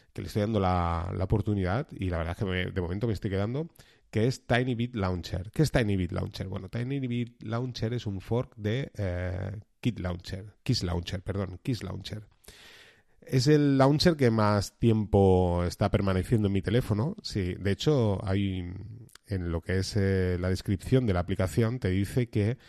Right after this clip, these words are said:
eh, el noventa y cinco por ciento de la gente que empieza a utilizar Kiss Launcher se queda en Kiss Launcher. Bueno, yo ya ahora mismo <laughs> he dejado Kiss Launcher por una alternativa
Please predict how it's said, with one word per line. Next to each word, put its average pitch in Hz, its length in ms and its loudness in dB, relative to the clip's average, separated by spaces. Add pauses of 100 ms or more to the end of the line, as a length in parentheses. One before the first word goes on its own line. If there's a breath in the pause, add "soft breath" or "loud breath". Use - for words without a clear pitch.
(380 loud breath)
eh, 87 380 -2
el 87 100 -2
noventa 92 220 -2
y - 20 -8
cinco 110 160 -2
por 127 80 4
ciento 113 180 0
de 104 40 2
la - 40 -4
gente 135 220 2
que - 100 -2
empieza 85 260 0
a - 20 4
utilizar 101 340 0
Kiss 95 180 0
Launcher 101 320 2
se 113 140 -2
queda 92 120 0
en 92 60 -2
Kiss 90 200 -6
Launcher. - 480 -6 (400 soft breath)
Bueno, 95 180 -4
yo 95 140 2
ya 107 140 6
ahora 104 280 6
mismo 123 380 6
<laughs> - 0 -
he 110 340 2
dejado 110 340 2
Kiss 101 220 2
Launcher 117 420 2
por 98 140 6
una 107 80 4
alternativa 117 800 2